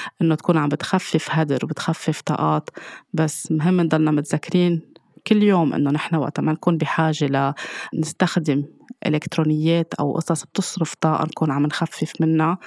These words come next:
وكمان نكون عم نخفف من كل الأشياء اللي بتأدي لأنها تزيد الأذية على الأرض.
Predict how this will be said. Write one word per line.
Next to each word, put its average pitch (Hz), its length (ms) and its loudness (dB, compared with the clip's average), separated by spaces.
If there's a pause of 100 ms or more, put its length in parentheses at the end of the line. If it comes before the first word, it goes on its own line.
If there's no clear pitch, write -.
(360)
وكمان 180 420 2
نكون 160 480 0
عم 147 200 0
نخفف - 560 -4
من 151 80 2
كل 170 320 0
الأشياء 143 400 -2
اللي 143 280 0 (480)
بتأدي 156 500 0
لأنها 147 340 2
تزيد 151 300 0
الأذية 139 480 0
على 123 200 -4
الأرض. - 320 -4